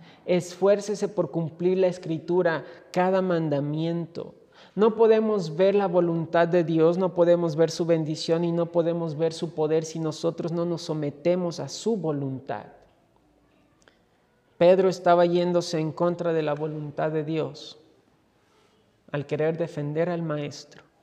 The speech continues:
El Señor le dio una gran lección.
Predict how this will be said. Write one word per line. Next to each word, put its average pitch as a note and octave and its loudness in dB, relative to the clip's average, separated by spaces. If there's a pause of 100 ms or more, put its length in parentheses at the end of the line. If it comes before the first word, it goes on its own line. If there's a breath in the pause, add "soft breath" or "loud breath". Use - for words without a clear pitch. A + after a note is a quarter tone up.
(1200 soft breath)
El C#3+ -6
Señor E3 -4
le E3+ 2
dio D#3 -4
una D#3 -6
gran C#3+ -6
lección. C3 -12